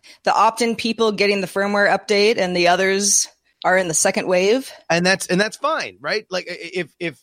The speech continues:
Speaker 2: if you care about privacy, you have, you do have to understand that there's a trade-off. Like, these are, this is
Speaker 1: Sure.
Speaker 2: not happening, at least to what we know right now. This information is,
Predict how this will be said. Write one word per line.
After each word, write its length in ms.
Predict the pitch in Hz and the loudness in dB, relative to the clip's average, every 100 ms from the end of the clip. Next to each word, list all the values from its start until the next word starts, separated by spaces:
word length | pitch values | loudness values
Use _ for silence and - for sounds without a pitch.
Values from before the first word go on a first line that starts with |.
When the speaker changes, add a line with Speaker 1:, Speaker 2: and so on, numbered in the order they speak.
| _ | _
Speaker 2:
if 200 | 151 113 _ _ _ _ - | -10 -10 _ _ _ _ -20
you 140 | 131 | -20
care 300 | - 190 233 | -10 -4 -4
about 220 | 185 180 | -4 -6
privacy, 380 | 208 233 196 123 | -2 -2 -4 -8
you 60 | 147 | -8
have, 120 | 135 | -10
you 60 | |
do 120 | 131 233 | -4 -4
have 100 | 220 | -2
to 80 | |
understand 360 | 226 220 233 233 | -6 -4 -6 -6
that 80 | 175 | -4
there's 160 | 190 | -6
a 40 | 156 | -6
trade-off. 420 | 185 170 85 - _ | -6 -6 -8 -18 _
Like, 160 | 123 117 | -12 -10
these 220 | 160 170 | -10 -4
are, 160 | 185 185 | -4 -4
this 100 | 156 | -6
is 40 | 147 | -2
Speaker 1:
Sure. 180 | 196 | 0
Speaker 2:
not 140 | 165 151 - | 0 -4 -14
happening, 220 | - 139 | -12 -10
at 60 | |
least 220 | 175 254 _ | -8 -10 _
to 220 | 170 147 139 | -14 -14 _
what 260 | 135 156 143 | -6 -6 -4
we 120 | 175 | -6
know 200 | 165 165 | -2 -2
right 240 | 151 147 143 | -2 -4 -6
now. 420 | 175 120 104 117 _ _ _ | -6 -6 -8 -12 _ _ _
This 160 | 131 170 | -8 -6
information 540 | 156 151 151 135 143 151 | -6 -6 -8 -8 -10 -4
is, 280 | 196 165 | -4 -4